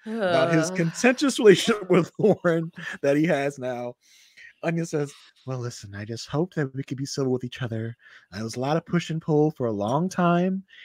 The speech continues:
Speaker 1: and we just kept missing the mark in terms of communication. But he hopes the best for her and wants us to be as civil as possible."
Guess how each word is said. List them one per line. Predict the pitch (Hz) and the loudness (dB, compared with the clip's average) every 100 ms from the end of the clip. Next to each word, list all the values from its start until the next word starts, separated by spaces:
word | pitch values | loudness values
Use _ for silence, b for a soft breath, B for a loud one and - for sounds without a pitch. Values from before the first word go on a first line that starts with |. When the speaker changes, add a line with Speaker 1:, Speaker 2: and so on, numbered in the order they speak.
| B B | B B
Speaker 1:
and | 104 120 | -6 -4
we | 123 | -4
just | 131 - | -6 -4
kept | 156 | -4
missing | 135 147 - | -2 -4 -2
the | 160 | -2
mark | 147 202 190 - _ - | 0 -2 -4 -14 _ -8
in | 131 | -6
terms | 143 147 143 143 | -2 -2 -2 -4
of | - | -2
communication. | 156 160 - 165 - 107 - b b - | -2 -2 0 -2 -2 -12 -16 b b 2
But | 170 | 4
he | |
hopes | 180 214 | 4 2
the | 175 | 0
best | 143 131 | -4 -4
for | 127 | -6
her | 123 123 | -4 -2
and | 101 123 | -4 -6
wants | 143 - | -8 -8
us | 127 | -10
to | 123 | -6
be | 131 120 | -4 -4
as | 117 | -8
civil | - 220 175 131 _ _ - | -6 -4 -4 -8 _ _ -14
as | 95 - | -14 -10
possible." | 92 85 - 78 | -10 -12 -16 -20